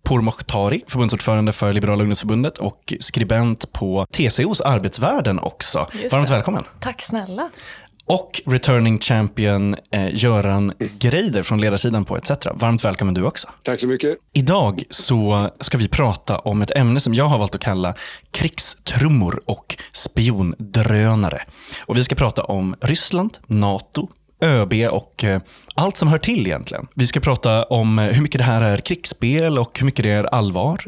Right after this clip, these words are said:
Speaker 1: Ehm, vi ska prata om det är, om det faktiskt är krigstrummor eller om det är en ny grandstanding. Eh, och vi ska framför allt prata om varför våra lyssnare ska bry sig om det här.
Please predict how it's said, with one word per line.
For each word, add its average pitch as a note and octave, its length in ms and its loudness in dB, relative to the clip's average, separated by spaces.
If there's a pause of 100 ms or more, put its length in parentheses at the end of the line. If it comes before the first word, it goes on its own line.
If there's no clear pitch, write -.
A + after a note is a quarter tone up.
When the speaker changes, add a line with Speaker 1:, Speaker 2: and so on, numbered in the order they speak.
Speaker 1:
Ehm, G#2 460 2 (260)
vi - 60 -6
ska - 120 -2
prata A#2 260 0
om A2 120 4
det A2 80 4
är, G2+ 520 0
om A#2+ 100 2
det A2+ 60 0
faktiskt - 240 -2
är F3 140 2
krigstrummor G2 640 0
eller F#2+ 160 2
om G2 100 0
det F#2+ 100 0
är F#2 60 0
en F#2+ 120 -4 (320)
ny A#2 380 2
grandstanding. G#2+ 1300 0
Eh, D2 120 0
och C3+ 120 0
vi B2 40 2
ska B2 120 0
framför A#2 220 0
allt D3+ 260 0
prata F#2 260 -2
om F2+ 60 -4
varför F#2 380 -2 (180)
våra G#2 260 0
lyssnare C3 580 -2
ska - 160 -2 (160)
bry C#3 300 0
sig E2 260 -4
om D#2+ 100 -8
det - 100 -12
här. - 280 -14